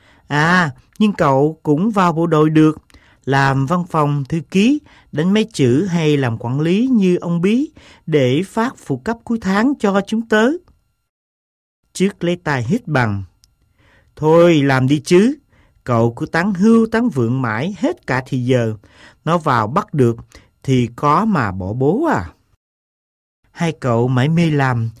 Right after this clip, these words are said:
mải nói chuyện. Thằng cai ngục đẩy cửa vào đến sau lưng bao giờ không biết. Nó cười lên khanh khách như một con yêu tinh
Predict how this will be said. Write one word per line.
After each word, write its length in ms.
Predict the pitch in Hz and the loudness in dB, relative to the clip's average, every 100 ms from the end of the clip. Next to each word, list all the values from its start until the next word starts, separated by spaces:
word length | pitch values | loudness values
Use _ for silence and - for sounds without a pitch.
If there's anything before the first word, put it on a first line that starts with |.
| _ - | _ -10
mải 300 | 120 107 123 | -4 -2 0
nói 160 | 175 202 | 0 -2
chuyện. 320 | - 120 104 123 - _ _ _ | 0 0 0 -4 -12 _ _ _
Thằng 380 | - 160 151 147 - | -6 -2 0 -2 -2
cai 140 | 180 170 | -2 0
ngục 260 | 151 127 | 0 -2
đẩy 260 | 127 123 139 - | -4 -4 -4 -4
cửa 220 | 120 135 | -2 -2
vào 260 | 156 131 | -2 -2
đến 160 | 120 143 | -2 -4
sau 240 | 180 - 160 | -4 -2 0
lưng 300 | 165 156 151 | 0 -2 -4
bao 200 | 156 147 | -4 0
giờ 220 | 135 113 | 0 0
không 220 | - 139 | -2 -6
biết. 200 | 143 220 - _ _ _ _ _ _ _ _ _ _ | -4 -6 -8 _ _ _ _ _ _ _ _ _ _
Nó 100 | 285 277 - | -2 -2 4
cười 240 | 170 156 | 6 6
lên 200 | 143 160 | 6 2
khanh 260 | - 165 151 | -2 -6 -4
khách 180 | 254 - _ _ | -6 -8 _ _
như 320 | 147 151 147 | 2 4 6
một 160 | 131 120 | 4 0
con 160 | 151 147 - | -4 -6 -6
yêu 180 | 185 175 - | -4 -2 2
tinh 260 | 196 175 | 2 2